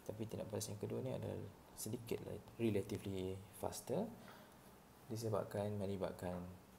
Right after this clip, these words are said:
charge negatif dan minus lah. Ha. Okey, itu sahaja untuk mekanisme yang telah kita buat. Sebenarnya dua sahaja mekanisme yang kamu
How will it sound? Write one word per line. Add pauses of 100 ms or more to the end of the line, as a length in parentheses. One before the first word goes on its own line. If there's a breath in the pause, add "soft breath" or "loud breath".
(140)
charge
negatif
dan
minus
lah. (560)
Ha. (560)
Okey,
itu
sahaja (240)
untuk
mekanisme
yang
telah (1600)
kita
buat.
Sebenarnya
dua
sahaja
mekanisme
yang
kamu